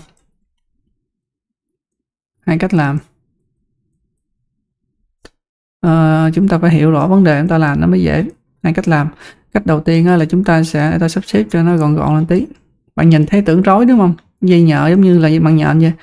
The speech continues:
Nhưng thực ra nó có nguyên tắc hết. Bạn cứ làm theo nguyên tắc là từ trái qua phải. Ờ, nói tới đâu thì làm tới đó. Diễn giải tới đâu thì làm tới đó. Tự động nó sẽ ra thôi ha. Chứ đừng có nhìn theo mấy sợi dây này, nhìn nhức đầu lắm.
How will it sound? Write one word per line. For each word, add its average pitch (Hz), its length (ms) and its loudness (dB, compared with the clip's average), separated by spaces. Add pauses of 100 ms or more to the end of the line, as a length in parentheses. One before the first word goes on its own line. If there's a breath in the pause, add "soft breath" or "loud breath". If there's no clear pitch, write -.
(340 soft breath)
Nhưng 175 100 4
thực 160 120 2
ra 170 140 0
nó 180 80 0
có 208 120 -2
nguyên 190 220 4
tắc 214 160 0
hết. 220 220 0
Bạn 151 180 -2
cứ 196 140 -2
làm 160 180 -2
theo 165 160 0
nguyên 175 140 2
tắc - 180 -2
là 156 100 0
từ 151 400 -2
trái 170 260 -2
qua 202 120 2
phải. 156 380 -2 (460 soft breath)
Ờ, 160 420 2
nói 185 220 4
tới 208 100 4
đâu 170 200 2
thì 156 60 2
làm 147 160 -2
tới 170 120 -2
đó. 190 200 0 (520)
Diễn 170 220 4
giải 156 180 2
tới 202 100 2
đâu 170 200 2
thì 160 60 2
làm 147 180 -2
tới 165 100 -2
đó. 185 240 0
Tự 156 100 0
động 147 160 -2
nó 175 60 2
sẽ 185 180 -2
ra 170 180 0
thôi 165 160 -2 (160)
ha. 180 140 2 (300 soft breath)
Chứ 202 60 0
đừng 151 180 2
có 190 180 0 (200)
nhìn 147 360 2
theo 170 200 0
mấy 202 120 2
sợi 160 220 -2
dây 170 120 2
này, 151 240 0
nhìn 156 220 0
nhức 196 140 0
đầu 156 220 -2
lắm. 170 120 -2